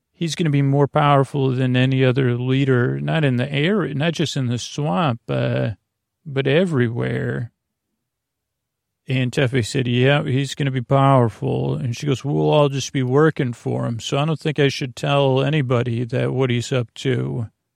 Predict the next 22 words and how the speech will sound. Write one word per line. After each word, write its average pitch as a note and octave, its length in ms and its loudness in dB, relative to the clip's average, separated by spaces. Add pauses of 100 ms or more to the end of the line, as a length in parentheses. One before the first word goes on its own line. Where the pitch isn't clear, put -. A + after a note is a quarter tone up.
(1700)
And A#2+ 420 0
Tefe C3 320 2
said, C#3+ 160 -2
"It'll D3 120 2
be D3 140 0
like, C#3+ 260 4
he's D#3 200 -2
like, C#3 260 0
uh, D3 460 -2
would D#3 220 -2
we D#3 120 0
call F3 300 2
him C#3 240 -2
Doctor D#3+ 480 0
King F3 380 -2
Doctor E3 400 -2
Max D#3 420 -2
or C3+ 100 0
Max D3 520 -2
King D3 540 -2
the C3 80 0
Doctor?" C3+ 1000 -2